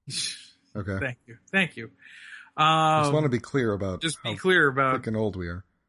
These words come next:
Speaker 1: <laughs> And so we, we were not popular kids, so we weren't, like, going to parties <laughs> or anything. We were just hanging out with each other. And so we would just drive
Speaker 2: <clears throat>
Speaker 1: around, you know?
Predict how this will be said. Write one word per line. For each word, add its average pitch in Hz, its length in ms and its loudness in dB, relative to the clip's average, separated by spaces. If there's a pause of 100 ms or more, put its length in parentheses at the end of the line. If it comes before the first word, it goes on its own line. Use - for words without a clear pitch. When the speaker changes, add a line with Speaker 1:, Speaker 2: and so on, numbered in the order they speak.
Speaker 1:
<laughs> - 40 -14 (1160)
And 202 180 2
so 214 200 4
we, 226 200 2
we 220 300 2
were 196 440 4
not 175 280 2
popular 175 440 0
kids, 151 340 0
so 165 80 -4
we 160 60 -2
weren't, 160 180 -4
like, 143 140 2
going 156 180 0
to 135 60 0
parties 202 480 4
<laughs> - 40 2
or 226 80 6
anything. 180 460 2
We 175 80 0
were 170 80 0
just 165 200 -4
hanging 165 280 4
out 165 140 2
with 156 100 -4
each 147 180 -4
other. 160 360 0 (380)
And 170 160 -2
so 240 120 0
we 247 80 0
would 220 100 0
just 202 180 0
drive 160 360 2
Speaker 2:
<clears throat> 196 60 2
Speaker 1:
around, 220 320 4 (300)
you 143 140 -8
know? 147 320 -4